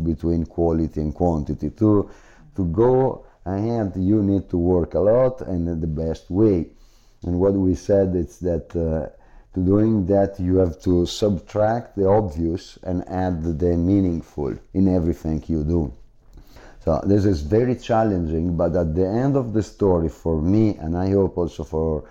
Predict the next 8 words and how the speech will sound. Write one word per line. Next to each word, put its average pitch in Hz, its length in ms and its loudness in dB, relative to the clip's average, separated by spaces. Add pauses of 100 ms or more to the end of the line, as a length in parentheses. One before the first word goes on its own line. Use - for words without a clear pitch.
(220)
our 95 320 0
employees, 101 720 0
work, 123 420 2
it's 98 180 -6
not 120 260 -2
a 110 60 0
work 110 360 0
anymore, 107 540 -2